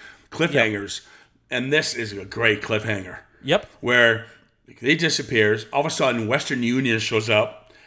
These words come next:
Speaker 1: Because
Speaker 2: Yep,
Speaker 1: "We have a
Speaker 2: with a
Speaker 1: letter
Speaker 2: letter.
Speaker 1: for you for seventy years later." He's like, "Fuck, Doc Brown, he's alive.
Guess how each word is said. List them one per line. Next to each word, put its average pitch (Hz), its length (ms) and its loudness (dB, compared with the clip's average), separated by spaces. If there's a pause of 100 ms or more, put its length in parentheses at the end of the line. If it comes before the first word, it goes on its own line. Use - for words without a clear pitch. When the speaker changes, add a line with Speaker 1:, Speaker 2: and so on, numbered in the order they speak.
Speaker 1:
Because 120 140 -8
Speaker 2:
Yep, - 40 -2
Speaker 1:
"We - 40 4
have 156 80 2
a 135 40 2
Speaker 2:
with 123 80 0
a - 20 6
Speaker 1:
letter 175 220 8
Speaker 2:
letter. - 120 2
Speaker 1:
for 120 180 2
you 127 100 2
for 120 140 -8
seventy 139 380 2
years 127 280 2
later." 127 460 2 (360)
He's 156 200 -2
like, 117 100 2
"Fuck, - 460 -4
Doc 147 260 2
Brown, 139 460 0
he's 123 200 -8
alive. 147 480 2